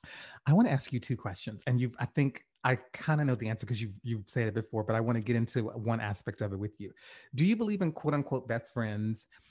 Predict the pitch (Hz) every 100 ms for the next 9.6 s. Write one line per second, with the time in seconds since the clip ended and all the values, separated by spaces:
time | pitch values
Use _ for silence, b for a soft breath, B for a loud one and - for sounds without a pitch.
0 | b b 143 135 175 175 175 135 127 -
1 | 131 139 - 135 - 120 101 92 135 120
2 | 104 101 95 _ _ _ 107 101 - 98
3 | - - - 107 92 - - - - _
4 | 123 120 - 117 110 139 98 90 - -
5 | - 131 - 156 135 127 160 135 127 -
6 | B B 151 - 185 190 185 139 - 143
7 | 147 135 110 - 123 - 123 - 120 120
8 | - 180 180 165 165 175 - B B B
9 | - 143 135 131 127 127